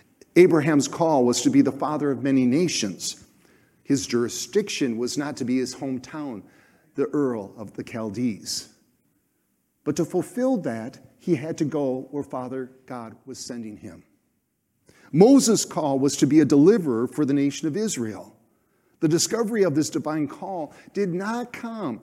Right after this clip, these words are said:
in the confines of Pharaoh's palace, but it only came in the backside of that dusty,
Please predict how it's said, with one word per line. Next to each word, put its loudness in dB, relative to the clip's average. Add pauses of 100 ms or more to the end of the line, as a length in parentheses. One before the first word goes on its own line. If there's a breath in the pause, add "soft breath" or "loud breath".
(200 soft breath)
in -6
the -6
confines -12 (340 soft breath)
of -8
Pharaoh's -4
palace, -10 (720)
but 0
it 0
only -2
came -8 (960)
in 0
the 2
backside -2
of -14
that -10
dusty, -4